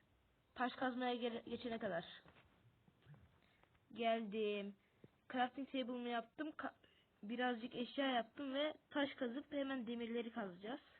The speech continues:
Yukarıda demir var. Ee, şunları hemen kazdım mı? Kazdım. Öncelikle taş şey, eşya yapalım hemen.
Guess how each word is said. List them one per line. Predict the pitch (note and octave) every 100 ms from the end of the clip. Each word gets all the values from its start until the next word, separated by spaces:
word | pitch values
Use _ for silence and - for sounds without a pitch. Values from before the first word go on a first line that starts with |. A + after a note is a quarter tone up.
| _ _ _ _ - _ -
Yukarıda | A3 A#3+ C4 D#4
demir | C4 C4 B3
var. | G#3+ G3 - - - - - - _ _ _ _ _ - - - - - - - - - - -
Ee, | F3+ F#3 F#3+
şunları | - A3 A3
hemen | A3 A3+ A3
kazdım | G#3 A#3+ A3+ G#3+ A3
mı? | G#3+ A3+ D4 D#4
Kazdım. | - A3 G3+ F3+ G3 F#3+ F#3 F#3 - - - - - - - - - - - - - - - - - - - - - - -
Öncelikle | A#3+ A#3 B3 A#3 - A3 A3+ G#3+ - - - - - - -
taş | B3 A#3 - - -
şey, | A#3+ -
eşya | A3+ G3+ A#3 G#3+
yapalım | G#3+ A3 G#3+ G3+
hemen. | F#3+ B3+